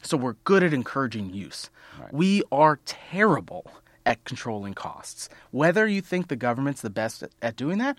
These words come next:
Speaker 1: or you think people are. We don't, we have very few tools that actually constrain spending. And so I'll go back to the example I had earlier, which was,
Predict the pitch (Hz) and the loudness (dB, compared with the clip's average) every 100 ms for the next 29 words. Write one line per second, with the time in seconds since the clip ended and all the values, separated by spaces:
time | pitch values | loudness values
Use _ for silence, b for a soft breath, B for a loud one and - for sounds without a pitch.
0 | b b 220 233 254 247 247 226 101 87 | b b -2 -2 0 -2 -2 -6 -6 -8
1 | - - b b b 165 240 220 117 147 | -12 -20 b b b 2 2 2 0 0
2 | 185 - - 139 196 214 202 151 123 104 | 0 -6 -8 -2 0 0 -2 -4 -4 -6
3 | 131 175 214 202 - 156 147 147 117 104 | -2 0 0 -2 -4 -6 -4 -6 -6 -6
4 | 104 - 104 117 - 120 - 107 - 104 | -8 -4 -2 -2 -4 -8 -10 -14 -12 -10
5 | 95 90 - 87 85 95 - 131 160 180 | -10 -10 -14 -14 -12 -6 0 4 4 4
6 | 190 196 214 185 147 123 135 117 127 127 | 2 2 0 -2 -4 -4 -6 -4 -4 -2
7 | - 202 101 101 110 110 | -2 -2 -4 -8 -8 -8